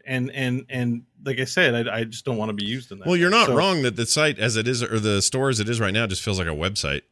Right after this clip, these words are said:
Speaker 2: and that's kinda what it is. Like, it's really
Speaker 1: it
Speaker 2: not.
Speaker 1: looks like, it's a clean looking nothing.
Speaker 2: <laughs> It's
Speaker 1: Like,
Speaker 2: a
Speaker 1: I'm just like,
Speaker 2: website,
Speaker 1: "Why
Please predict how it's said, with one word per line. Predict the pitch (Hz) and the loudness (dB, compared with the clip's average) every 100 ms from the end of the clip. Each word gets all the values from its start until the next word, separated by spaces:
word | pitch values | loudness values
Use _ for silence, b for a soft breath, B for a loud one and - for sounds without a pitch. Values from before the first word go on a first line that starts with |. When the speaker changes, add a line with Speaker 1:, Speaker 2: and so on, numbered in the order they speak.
| _ | _
Speaker 2:
and | 78 | -4
that's | 90 - | -2 0
kinda | 120 117 | 0 0
what | 82 80 | -2 -2
it | 98 | 0
is. | 82 73 | -2 -4
Like, | 85 87 | -8 -6
it's | - | -6
really | 85 98 90 | -4 -2 0
Speaker 1:
it | 82 | 4
Speaker 2:
not. | 214 - | 4 4
Speaker 1:
looks | - | 2
like, | 202 180 - | -2 -2 -4
it's | 151 170 - | -4 -4 -6
a | 143 | -10
clean | - 185 190 185 | -4 0 2 2
looking | 156 143 143 135 123 120 | 0 -2 -2 -2 -4 -6
nothing. | 113 123 123 104 - | -8 -6 -6 -12 -2
Speaker 2:
<laughs> | |
It's | 113 127 | 0 4
Speaker 1:
Like, | |
Speaker 2:
a | 135 143 | 4 8
Speaker 1:
I'm | |
just | 180 - 117 | 6 6 2
like, | |
Speaker 2:
website, | |
Speaker 1:
"Why | 90 | 4